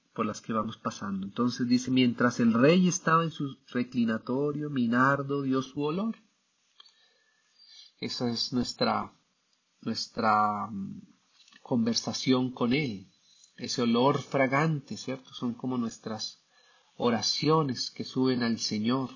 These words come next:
Y esas oraciones, como decíamos aquí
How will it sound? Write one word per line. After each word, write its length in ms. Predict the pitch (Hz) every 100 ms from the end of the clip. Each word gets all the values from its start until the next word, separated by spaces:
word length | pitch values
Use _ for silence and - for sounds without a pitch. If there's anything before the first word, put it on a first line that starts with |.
| - _ _ _ _ _ _ _ _ _ _ _ _ _ _ _ - - - - - _ _ _ _ _
Y 140 | 120
esas 260 | 120 131 -
oraciones, 680 | 117 110 123 123 123 123 -
como 240 | - 110
decíamos 580 | 107 104 127 120 120 -
aquí 460 | 107 - 117 120